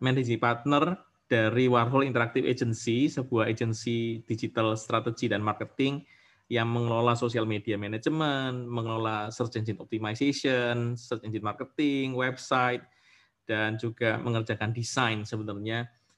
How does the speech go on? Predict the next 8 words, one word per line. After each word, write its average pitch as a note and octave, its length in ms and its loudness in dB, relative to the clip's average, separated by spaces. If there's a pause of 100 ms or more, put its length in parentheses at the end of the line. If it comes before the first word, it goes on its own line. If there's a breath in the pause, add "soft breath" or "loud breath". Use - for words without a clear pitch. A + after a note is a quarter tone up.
sampai C#3 560 0
video C3 400 0
dan A2+ 160 2
fotografi A2+ 480 0
juga. G#2+ 320 0
Jadi A2 240 2
sebenarnya, A2+ 560 0
eh, G#2+ 300 -4